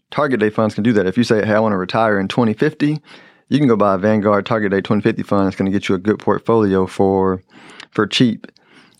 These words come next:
And so that's easy, cheaper than a wealth manager. What a wealth manager does is they're gonna have a good process and they're gonna tailor it to your specific needs. And the real part that you're paying them for,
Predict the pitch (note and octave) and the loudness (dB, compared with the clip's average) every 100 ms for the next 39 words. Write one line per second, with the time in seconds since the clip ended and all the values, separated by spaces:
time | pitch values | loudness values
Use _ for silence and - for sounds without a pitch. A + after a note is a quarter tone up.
0 | - G#2+ G2+ F#2+ - A#2+ B2+ - B2 B2 | -4 0 0 0 -2 -2 -2 -2 0 2
1 | A2+ A#2 A#2+ - - A#2+ G#2+ G#2 G2 G2+ | 2 2 0 -4 -4 -4 -2 -4 -2 -2
2 | G2+ G#2+ G2 F#2 G#2+ G#2 G2+ A2 D3+ D3+ | 0 0 0 0 0 2 2 2 2 2
3 | A#2 A2+ G2+ A2 G#2+ G2 G2 G2 - _ | 2 0 0 0 0 -2 -4 -4 -12 _
4 | - - _ _ - A#2+ A#2 C#3 D#3 C3 | -20 -20 _ _ -2 0 2 0 0 0
5 | B2 - B2+ B2+ A2+ G2 G#2 - _ _ | -2 0 -2 0 0 -2 -4 -16 _ _
6 | _ A#2 A#2+ A#2+ G#2+ C3 A#2 A2 G#2 A2+ | _ -2 2 2 0 0 0 0 -2 -2
7 | A#2 A2 A#2 A2 G2+ G#2+ A2+ G2+ G#2 - | -2 -6 -4 -4 -2 0 2 0 -2 -6
8 | - - - - _ _ - C#3+ D#3 C3 | -18 -20 -20 -20 _ _ 0 2 4 4
9 | A#2 A#2+ - _ _ _ _ _ - A2+ | 2 0 -6 _ _ _ _ _ -10 -4
10 | G#2 B2+ C3 C3+ A#2+ G#2+ G2 G2+ - C3+ | 0 2 2 0 0 0 -2 -2 0 2
11 | A#2 G2+ - G2+ G#2 A2+ | 2 0 -2 0 -2 -6